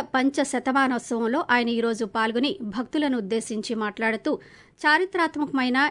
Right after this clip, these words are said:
ఈ మఠం భవిష్యత్ తరాలకు స్ఫూర్తినిచ్చే పునాది రాయి వంటిదన్నారు. ఈ సందర్భంగా పార్తగలిలో డెబ్బై ఏడు అడుగుల శ్రీరాముని కాంస్య విగ్రహాన్ని ప్రధానమంత్రి ఆవిష్కరించారు. కొత్త రామాయణ థీమ్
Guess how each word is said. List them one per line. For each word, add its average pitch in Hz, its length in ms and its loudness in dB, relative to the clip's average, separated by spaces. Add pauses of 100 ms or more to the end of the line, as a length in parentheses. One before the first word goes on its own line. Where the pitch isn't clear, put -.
ఈ 226 140 0
మఠం 233 340 0 (300)
భవిష్యత్ 277 480 0
తరాలకు 247 600 0
స్ఫూర్తినిచ్చే 269 800 0
పునాది 254 460 2
రాయి 233 220 2
వంటిదన్నారు. 220 720 0 (540)
ఈ 285 120 4
సందర్భంగా 233 720 0 (420)
పార్తగలిలో 262 600 2 (680)
డెబ్బై 254 360 4
ఏడు 262 360 6
అడుగుల 294 380 4 (120)
శ్రీరాముని 302 760 2
కాంస్య 269 320 2
విగ్రహాన్ని 233 580 0
ప్రధానమంత్రి 226 800 -2
ఆవిష్కరించారు. 220 840 0 (500)
కొత్త 262 300 -2
రామాయణ 240 580 2 (140)
థీమ్ 262 220 2